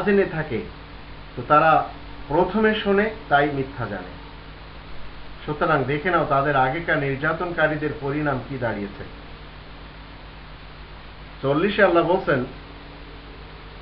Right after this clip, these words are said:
"ওয়া মিনহুম মান ইউমিনু বিহি ওয়া মিনহুম মান লা ইউমিনু বিহি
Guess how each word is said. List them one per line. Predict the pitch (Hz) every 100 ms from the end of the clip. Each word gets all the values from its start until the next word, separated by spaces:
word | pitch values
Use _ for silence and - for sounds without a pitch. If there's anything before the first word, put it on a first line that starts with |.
| - -
"ওয়া | 120 151
মিনহুম | 214 220
মান | 190 170
ইউমিনু | 185 202 180
বিহি | 180 185 180
ওয়া | 160
মিনহুম | 180 180 165
মান | 156 147
লা | 143
ইউমিনু | 147 170 151 151
বিহি | 156